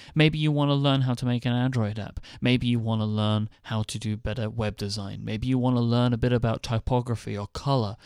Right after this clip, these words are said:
Maybe you wanna learn about Xcode. The world is your oyster with linda dot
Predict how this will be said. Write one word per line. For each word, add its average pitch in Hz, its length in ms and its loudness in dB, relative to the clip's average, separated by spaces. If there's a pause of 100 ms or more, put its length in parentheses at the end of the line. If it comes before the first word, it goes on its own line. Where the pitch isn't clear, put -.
(240)
Maybe 113 220 2
you 123 140 6
wanna 131 160 4
learn 135 240 4
about 139 220 2
Xcode. 117 580 -4 (460)
The 135 80 2
world 151 520 4
is 165 220 2
your 185 220 2
oyster 107 480 -4 (160)
with 113 180 -4
linda 104 400 -4 (140)
dot 101 300 -8